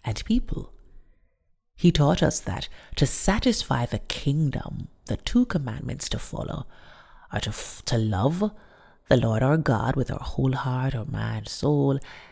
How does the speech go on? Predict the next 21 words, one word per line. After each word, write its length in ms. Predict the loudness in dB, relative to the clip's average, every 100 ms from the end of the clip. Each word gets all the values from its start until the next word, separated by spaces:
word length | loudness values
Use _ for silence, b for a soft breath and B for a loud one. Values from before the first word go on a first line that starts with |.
| B
and 120 | -6 -4
to 220 | -2 0
love 400 | 0 0 -2 -2
our 120 | -4
neighbor 720 | -4 -2 -2 -2 -4 -6 -8 -14 _ -20 _ _ _
as 460 | -8 -6 -6 -6 -8 -8
ourselves. 760 | -10 -8 -8 -10 -14 -12 -10 -10 -16 _ _ _ _ _ _ _
In 100 | 8
other 220 | 10 10
words, 400 | 8 6 4 6
love 380 | 8 8 6 6
God 260 | 4 4
and 180 | -2 -2
love 320 | 0 0 0
people 460 | -2 -2 -2 -2 -2 -6
the 80 |
same 240 | -2 -2 -2
way 120 | -2
we 140 | -4
love 220 | -4 -6 -8
ourselves. 640 | -4 0 0 0 -4 -8